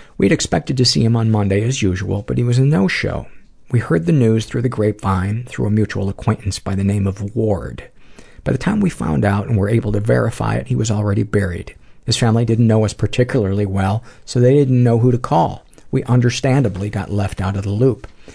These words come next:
The day after we heard, Henrik and I drove out to see Carl's mom and dad and give them our condolences.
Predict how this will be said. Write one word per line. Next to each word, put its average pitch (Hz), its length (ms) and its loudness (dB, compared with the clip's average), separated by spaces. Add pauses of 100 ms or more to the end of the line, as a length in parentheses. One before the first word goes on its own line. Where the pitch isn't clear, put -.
(260)
The 127 100 0
day 156 220 2
after 143 240 -4
we 131 160 0
heard, 104 380 2
Henrik 117 360 0
and 110 80 2
I 104 140 0
drove 101 260 2
out 101 200 -2
to 101 80 -6
see - 120 -4
Carl's 101 440 0
mom 98 280 2
and 113 120 0
dad 101 260 0
and 104 100 0
give 101 140 2
them 104 220 2
our 101 100 0
condolences. 120 800 0